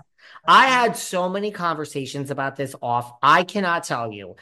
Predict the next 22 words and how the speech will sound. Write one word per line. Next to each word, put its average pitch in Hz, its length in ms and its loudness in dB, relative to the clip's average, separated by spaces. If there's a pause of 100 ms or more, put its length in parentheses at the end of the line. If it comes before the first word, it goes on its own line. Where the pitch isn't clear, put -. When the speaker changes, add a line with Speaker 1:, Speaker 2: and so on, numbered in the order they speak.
(160)
Speaker 1:
how 151 340 4
many 156 520 2
housewives 113 1000 -4 (480)
and 139 120 4
Bravo 123 320 4
celebrities 104 680 -4
were 117 220 -2
blowing 135 640 2 (180)
up 107 380 -2
my 104 240 -6
phone. 90 380 -8 (360)
Will 147 140 6
I 151 100 4
mention 151 440 4
who? 156 500 2 (560)
Uh, 170 100 0
fuck 190 300 -2
no. 120 440 0 (300)
Absolutely 160 840 0
under 147 240 2
no 143 160 2
circumstances. 104 960 -10